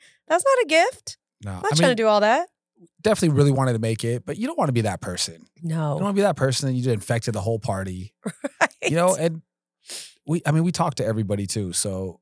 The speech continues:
Speaker 2: it's not like we're gonna be off to ourselves. I'm not wearing a mask at a party. I'm not gonna do it.
Speaker 1: Right.
Speaker 2: So it's just better not to go.
Speaker 1: Right. So we just stayed home and went to bed early. That was really necessary, I think, just to feel better, you know?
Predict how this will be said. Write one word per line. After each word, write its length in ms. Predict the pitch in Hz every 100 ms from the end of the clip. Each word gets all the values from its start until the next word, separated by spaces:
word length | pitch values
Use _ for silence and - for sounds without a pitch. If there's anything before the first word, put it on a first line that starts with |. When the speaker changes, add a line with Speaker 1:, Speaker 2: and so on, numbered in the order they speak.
| -
Speaker 2:
it's 120 | -
not 100 | 165
like 160 | 143 135
we're 60 |
gonna 140 | 123 113
be 100 | 113
off 180 | 110 -
to 80 | 120
ourselves. 520 | 107 - 104 104 101
I'm 120 | 120
not 160 | 151 143
wearing 180 | 135 135
a 40 |
mask 300 | 120 107 -
at 60 | 101
a 20 |
party. 340 | 90 104 95 95
I'm 100 | 104
not 160 | 107
gonna 160 | 107 107
do 180 | 98 87
it. 160 | 90 _ _ -
Speaker 1:
Right. 460 | 214 190 185 202 -
Speaker 2:
So 180 | - -
it's 140 | 147
just 140 | 170 135
better 160 | 123 113
not 140 | 98
to 60 | 95
go. 240 | 92 82 _ -
Speaker 1:
Right. 380 | 175 180 180 180
So 180 | - 180
we 80 | 185
just 180 | 180
stayed 240 | - 180 190
home 300 | 196 185 190
and 100 | 170
went 140 | 180
to 80 | 185
bed 180 | 170 170
early. 340 | 175 175 165 156
That 180 | 180
was 160 | 196 175
really 460 | 170 180 180 190 180 _ _ -
necessary, 680 | 185 175 - - 165 165 156
I 60 |
think, 260 | 160 165 151
just 200 | - -
to 220 | 151 - _ _ _
feel 220 | - 185
better, 300 | 156 160 151
you 140 | 151 156
know? 240 | 156 196